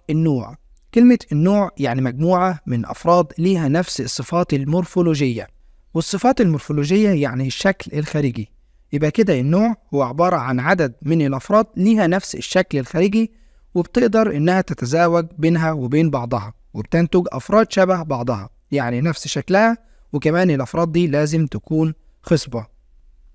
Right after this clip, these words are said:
يعني تكون قادرة على التزاوج وغير عقيمة. النوع ده زي أي نوع بنشوفه في حياتنا،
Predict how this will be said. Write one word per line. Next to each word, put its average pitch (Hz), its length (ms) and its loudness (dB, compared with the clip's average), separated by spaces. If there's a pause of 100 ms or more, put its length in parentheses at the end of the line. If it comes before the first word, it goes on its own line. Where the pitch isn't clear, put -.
(360)
يعني 202 280 6
تكون 190 360 0
قادرة 160 320 0
على 151 320 0
التزاوج 156 560 0
وغير 143 560 0
عقيمة. 123 420 -2 (960)
النوع 233 280 6
ده 247 220 2
زي 151 400 -2
أي 214 180 2
نوع 190 200 2
بنشوفه 165 400 -2
في - 140 -10
حياتنا، 131 460 -4